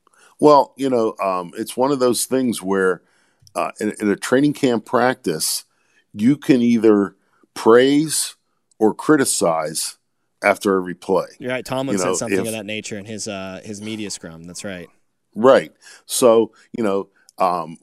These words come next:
Speaker 1: as you started with that, you know, talking about the, uh, takeaways, uh, by the secondary,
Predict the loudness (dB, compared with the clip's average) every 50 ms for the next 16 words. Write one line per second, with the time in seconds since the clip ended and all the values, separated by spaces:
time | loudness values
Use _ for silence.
0 | -8 -8 -6 -6 -4 -6 -6 -4 -6 -2 0 4 4 4 4 2 0 -2 -6 -6
1 | -14 _ _ _ _ _ -6 -6 -6 -4 -4 -2 -2 -2 -2 -4 -6 -8 -8 -4
2 | 0 0 0 2 0 0 0 2 0 0 0 -2 -6 -6 -6 -6 -8 -8 -8 -6
3 | 0 2 2 2 2 0 0 0 0 0 -2 -4 -4 -6 -10 _ _ _ _ _
4 | _ _ _ -8 -4 -4 -4 0 0 0 0 0 -2 -8 -4 0 2 2 2 2
5 | 0 -2 -2 -2 -2 -2 -2 -4 -4 -6 -8